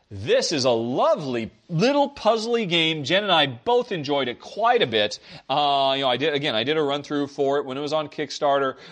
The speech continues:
We got a hoot out of it. You know, I, I think this is reasonable. I mean, I, I, I think it warranted being on this list. I anticipated it. It lived up to my anticipation. We very much enjoyed the prototype when I, when it was on Kickstarter.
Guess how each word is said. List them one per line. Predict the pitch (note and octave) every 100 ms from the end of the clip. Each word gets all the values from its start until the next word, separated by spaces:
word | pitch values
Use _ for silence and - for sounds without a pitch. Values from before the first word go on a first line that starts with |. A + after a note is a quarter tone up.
| -
We | A#2
got | B2+
a | A#2+
hoot | G2 E3+ G3+
out | E3 E3+
of | D#3 E3+
it. | F3 F#3 - -
You | B2+
know, |
I, | C#3 D3+
I | G3+
think | G#3+ D#3+
this | D3
is | C3
reasonable. | A2 A2+ G2+ G2+ G#2 -
I | A#2+
mean, | C3
I, | B2+
I, | B2 A2+ C3+ D#3
I |
think | F3 E3
it | E3
warranted | C3 C#3 C3+ A#2+ G#2+ G#2+ _ - G2+
being | C3 A#2+ A2
on | G#2+ A2 A2 G#2
this | G#2 -
list. | G2+ G2 - - - -
I | A2 A#2+
anticipated | A#2+ E3+ D#3+ E3 D#3+
it. | E3 D3+
It | A2+
lived | B2+ D3
up | D3+
to | -
my | D3+
anticipation. | D3 D3+ B2+ D3 C#3+
We | A#2+
very | G#2 B2+ B2+
much | A#2+ -
enjoyed | G#2+ A2 G#2
the |
prototype | F#2 A2 A2 G2 E2 D#2 - - -
when | G2
I, | F#2+ F#2+
when | F#2+ G2+
it |
was | F#2+
on | F#2+
Kickstarter. | F#2+ F2+ - C2+